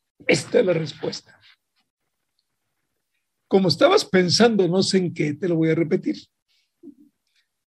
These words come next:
El hogar familiar está constituido por un conjunto de individuos que viven habitualmente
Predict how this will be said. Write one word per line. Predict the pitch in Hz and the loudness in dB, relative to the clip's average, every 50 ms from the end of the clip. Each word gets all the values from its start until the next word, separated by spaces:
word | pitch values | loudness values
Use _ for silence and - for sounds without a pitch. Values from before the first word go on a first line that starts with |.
| _ _ _ _ _ _ _ _ _ _ _ _ - | _ _ _ _ _ _ _ _ _ _ _ _ 2
El | 226 202 202 | 4 4 6
hogar | 196 247 254 349 | 8 6 6 6
familiar | - 370 370 226 220 196 170 165 165 160 160 175 294 349 - _ _ _ _ _ _ _ _ _ _ _ _ _ _ _ _ _ _ _ _ _ _ _ _ _ _ _ _ _ _ _ _ _ _ _ _ _ _ _ _ - | 4 0 0 0 0 2 2 2 2 2 0 -4 -4 -8 -14 _ _ _ _ _ _ _ _ _ _ _ _ _ _ _ _ _ _ _ _ _ _ _ _ _ _ _ _ _ _ _ _ _ _ _ _ _ _ _ _ -4
está | - 175 135 - 302 233 - | -2 -2 0 2 0 2 4
constituido | - 233 220 208 - - - - 165 160 - 160 156 170 185 185 202 190 - | 4 4 4 4 2 -2 -2 -4 -4 -2 2 2 2 2 2 2 0 0 0
por | - 175 156 180 | 0 0 2 4
un | 196 208 214 | 4 2 2
conjunto | 202 - 175 165 156 151 - - 208 214 202 196 202 214 180 | 2 0 -2 0 -2 -2 -4 -2 0 2 2 2 2 0 0
de | 170 165 | 2 0
individuos | 151 151 156 151 151 151 147 156 170 170 147 175 185 175 180 196 - - - - - - - - _ _ _ _ _ _ _ _ _ _ _ _ _ _ _ _ _ _ _ _ _ _ _ _ _ _ _ _ _ _ _ _ _ _ _ _ _ _ _ _ _ - | 0 0 -2 -2 -2 -2 0 0 -2 -2 -2 0 0 0 0 0 -4 -6 -8 -8 -8 -10 -14 -16 _ _ _ _ _ _ _ _ _ _ _ _ _ _ _ _ _ _ _ _ _ _ _ _ _ _ _ _ _ _ _ _ _ _ _ _ _ _ _ _ _ -8
que | - 147 143 | -6 -4 -4
viven | 151 175 180 190 170 185 185 180 190 202 220 - 320 330 _ _ _ _ _ _ _ _ _ _ _ _ _ _ _ _ _ _ _ _ _ _ _ - | -2 -2 -4 -2 0 0 0 2 2 0 0 -2 -4 -14 _ _ _ _ _ _ _ _ _ _ _ _ _ _ _ _ _ _ _ _ _ _ _ -8
habitualmente | 170 165 151 147 147 147 143 - 165 170 180 190 214 220 202 202 190 185 170 165 165 160 143 - - 160 170 185 - - | -6 -4 -2 0 0 -2 0 0 2 2 4 2 2 2 2 2 2 0 -2 -2 -2 -4 -4 -4 -2 0 0 0 -2 -6